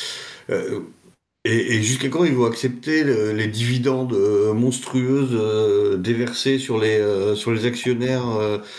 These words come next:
euh, des sociétés ? La, la France est le, euh, championne du monde de, euh, du montant des dividendes, euh, versés. Donc, euh, c'est plus tenable. C'est, c'est plus tenable, ce, ce, cette, cette dichotomie entre,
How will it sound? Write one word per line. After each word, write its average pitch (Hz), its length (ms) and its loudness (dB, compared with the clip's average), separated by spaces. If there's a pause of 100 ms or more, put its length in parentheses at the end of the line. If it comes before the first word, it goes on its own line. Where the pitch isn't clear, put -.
(320)
euh, 101 480 0
des 113 140 -2
sociétés ? 123 680 -2
La, 107 220 0
la 120 140 2
France 180 280 -2
est 131 60 0
le, 110 80 -2
euh, 107 480 -2
championne 151 440 0
du 139 120 -2
monde 147 500 0
de, 113 100 0
euh, 107 640 0 (380)
du 110 220 -4
montant 131 380 0
des 131 120 2
dividendes, 127 540 0
euh, 113 640 0 (180)
versés. 143 720 0
Donc, 113 300 -2 (560)
euh, - 300 -4 (360)
c'est 127 220 0
plus 170 140 -10
tenable. 190 560 -2
C'est, - 280 -12
c'est 131 200 0
plus 147 180 -8
tenable, 170 380 -2
ce, 110 140 -2
ce, 107 180 0
cette, 107 320 -2
cette 113 240 -4
dichotomie 139 640 0
entre, 117 480 0